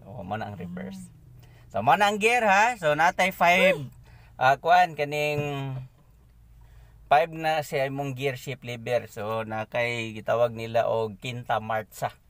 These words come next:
Speaker 1: Oh, mm. Asba daw kambyada, pero ayaw tan-awa. Sige daw, gear one. Tama, gear two. Tama, third gear.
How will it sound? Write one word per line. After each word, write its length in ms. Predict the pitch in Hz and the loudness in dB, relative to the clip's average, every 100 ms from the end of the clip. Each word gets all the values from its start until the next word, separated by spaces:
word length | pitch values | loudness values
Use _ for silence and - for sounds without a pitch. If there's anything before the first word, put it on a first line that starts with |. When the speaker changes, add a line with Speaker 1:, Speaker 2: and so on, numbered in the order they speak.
| _ _ _ _ - | _ _ _ _ -6
Speaker 1:
Oh, 120 | 95 | -2
mm. 80 | 185 | 0
Asba 240 | 160 180 | 4 4
daw 100 | 196 | 4
kambyada, 760 | 156 190 190 233 226 156 180 233 | 2 0 4 2 2 2 2 0
pero 240 | 175 165 | -4 -2
ayaw 380 | 160 185 226 226 | 0 2 4 2
tan-awa. 640 | 208 196 202 233 247 208 - - _ _ _ _ _ _ - | 2 0 2 4 4 2 -2 -20 _ _ _ _ _ _ -12
Sige 240 | 110 131 | -6 0
daw, 560 | 156 180 160 127 117 123 | 2 4 4 2 -4 -18
gear 240 | 117 131 196 | -8 -4 -2
one. 560 | 208 202 156 120 151 - _ - - _ _ _ - - - _ _ _ _ | 0 0 2 0 -4 -12 _ -20 -20 _ _ _ -20 -20 -20 _ _ _ _
Tama, 480 | - 104 110 131 160 | -8 -6 -2 0 0
gear 420 | 135 139 160 180 - | -4 -6 -4 -6 -8
two. 480 | 190 185 131 95 - _ - - - - - _ _ _ _ _ _ _ | -8 -6 -8 -10 -14 _ -20 -12 -12 -12 -20 _ _ _ _ _ _ _
Tama, 560 | 110 95 110 139 160 302 | -6 -4 -2 0 -2 -4
third 460 | - 143 180 160 | -4 -2 -2 -4
gear. 400 | 143 139 110 101 | -6 -4 -4 -6